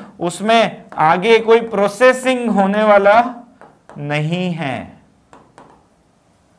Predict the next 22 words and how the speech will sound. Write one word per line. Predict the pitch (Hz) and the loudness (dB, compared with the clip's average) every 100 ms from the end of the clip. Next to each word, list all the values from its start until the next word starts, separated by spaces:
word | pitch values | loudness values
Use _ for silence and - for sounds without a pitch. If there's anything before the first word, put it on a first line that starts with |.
| _ | _
ठीक | - 156 | -16 -6
है। | 202 147 101 - _ _ _ _ _ _ _ _ _ _ - | -6 -6 -10 -20 _ _ _ _ _ _ _ _ _ _ -18
वो | 139 160 190 196 - - | -6 -2 -2 -2 -10 -14
ही | 160 240 226 | -6 -4 -2
goods | 180 175 110 - - _ - | 2 2 0 -12 -20 _ -12
हम | 139 151 | -8 -4
लोग | 170 147 | -4 -4
जो | 160 | -8
consume | 156 139 135 143 196 202 185 | -8 -10 -10 -8 -6 -4 -2
करने | 147 131 131 | -2 -2 -4
वाले | 120 117 | -4 -6
हैं, | 120 151 | -8 -10
consumption | - 123 123 160 160 165 | -10 -12 -10 -10 -8 -10
के | 151 | -6
लिए | 143 127 117 120 127 | -6 -6 -8 -12 -8
लेने | 117 117 | -8 -6
वाले | 120 113 117 | -8 -8 -8
हैं, | 139 185 - _ _ _ | -10 -12 -20 _ _ _
उसको | 143 147 | -18 -10
हम | 180 175 | -10 -8
कहते | 160 143 151 | -8 -8 -8
हैं | 170 | -6